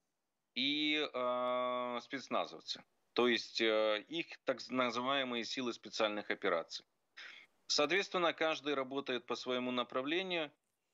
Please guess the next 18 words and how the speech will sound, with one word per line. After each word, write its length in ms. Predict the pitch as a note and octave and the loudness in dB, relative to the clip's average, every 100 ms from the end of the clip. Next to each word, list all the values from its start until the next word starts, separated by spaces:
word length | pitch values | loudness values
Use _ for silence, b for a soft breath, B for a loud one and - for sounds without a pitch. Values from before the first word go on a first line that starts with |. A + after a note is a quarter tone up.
| - | -6
Э, 340 | A#2 A#2+ A#2+ | 0 2 2
Россия 720 | B2+ C3+ - E3 C#3+ B2+ A#2 | 2 -2 -2 0 0 0 0
готовила 640 | G#2+ A#2+ - C3 G#2+ A2 B2 | -2 -4 -2 -2 0 -2 -2
их, 420 | - D#3+ D#3+ _ _ _ _ - | -4 -8 -8 _ _ _ _ -8
на-, 320 | A#2 A#2+ F#2 | -2 0 0
она 220 | A#2+ D3 | 0 0
обучала 800 | - C3 C#3 - A#2+ F#2+ F#2 B2+ - _ - | 0 -4 -4 -2 0 2 0 -6 -12 _ -8
на 180 | A#2 C3 | -4 -2
полигонах 640 | C#3 C3 A#2+ C3+ C3 - | -2 -4 -4 -4 -4 -4
на 120 | B2 | -4
Дальнем 400 | A#2 B2 B2 A#2+ | -2 -2 -2 -6
Востоке, 680 | A#2 - - - A2+ G2 G2 _ _ | -6 -4 -2 0 0 -2 -6 _ _
в 100 | A2 | 0
основном 520 | B2 - B2+ B2 A#2 | 0 0 0 2 0
именно 420 | A2+ A#2 A2+ A2 A2 | 0 -2 0 0 0
там 300 | A2+ G#2+ G#2 | 0 0 0
они 160 | G#2+ | 0
обучались. 720 | G#2 G2+ A2 - G2+ F#2+ - | -2 -2 -2 0 0 -2 -8